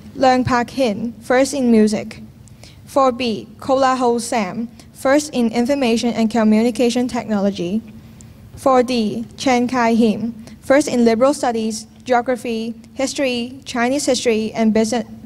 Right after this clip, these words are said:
business and economics. Four D, Chen Wang Leung, first in Chinese. Four E, Leung Lok Cheng, first in visual arts.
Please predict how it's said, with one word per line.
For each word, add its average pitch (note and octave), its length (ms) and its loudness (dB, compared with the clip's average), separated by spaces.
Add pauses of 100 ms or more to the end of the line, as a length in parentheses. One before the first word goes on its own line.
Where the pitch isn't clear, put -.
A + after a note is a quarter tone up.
(100)
business A#3+ 320 2
and A3+ 140 2
economics. A3 760 2 (580)
Four B3+ 220 4
D, A#3 400 -2 (300)
Chen B3+ 340 0
Wang A#3 240 4
Leung, A3 400 0 (320)
first C4+ 300 0
in B3 160 -2
Chinese. A3+ 640 -2 (540)
Four C4 240 2
E, A#3+ 400 -4 (200)
Leung B3+ 280 2
Lok A#3+ 240 0
Cheng, A#3+ 380 -4
first B3+ 260 -2
in A#3 140 0
visual G#3+ 260 2
arts. - 440 -8